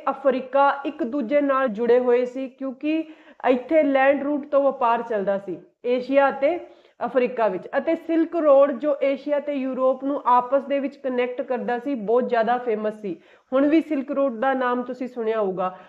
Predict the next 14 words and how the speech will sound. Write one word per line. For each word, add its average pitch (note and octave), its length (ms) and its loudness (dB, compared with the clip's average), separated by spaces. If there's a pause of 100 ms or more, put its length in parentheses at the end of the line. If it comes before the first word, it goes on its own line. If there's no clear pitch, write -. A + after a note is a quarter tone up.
(140)
ਉਸ F4 220 -2
ਸਮੇਂ D#4+ 280 4
ਤੇ F4 100 -2
ਭਾਰਤ, C4+ 420 2 (120)
ਜੋ D4 100 -4
ਸੋਨੇ C#4+ 440 -2
ਦੀ C#4+ 220 -4
ਚਿੜੀਆ C4+ 380 -2
ਦੇ C#4 140 0
ਨਾਮ B3+ 300 0
ਨਾਲ C4 160 0
ਜਾਣਿਆ A3+ 420 2
ਜਾਂਦਾ A#3 340 -2
ਸੀ, A#3+ 200 -8